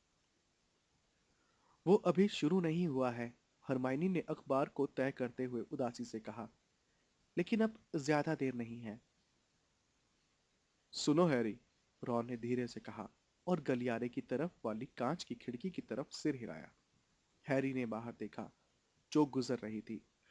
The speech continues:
उसके साथ मेरिटा एब्सकॉम थी, जो बालाक्लावा पहने थी। उसकी और चो की नजरें एक पल के लिए मिली। चो झेप कर आगे चली गई।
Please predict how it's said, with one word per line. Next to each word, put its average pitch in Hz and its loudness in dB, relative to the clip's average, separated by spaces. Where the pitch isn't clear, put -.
उसके 185 2
साथ 185 2
मेरिटा 127 -2
एब्सकॉम 139 2
थी, - -12
जो 127 2
बालाक्लावा 131 4
पहने 127 -2
थी। - -20
उसकी 208 2
और 147 8
चो 156 8
की 165 -2
नजरें 123 -2
एक 190 4
पल 147 2
के 139 -2
लिए 127 -2
मिली। 87 -12
चो 147 4
झेप 131 -2
कर 135 -2
आगे 135 0
चली 113 -6
गई। 107 -12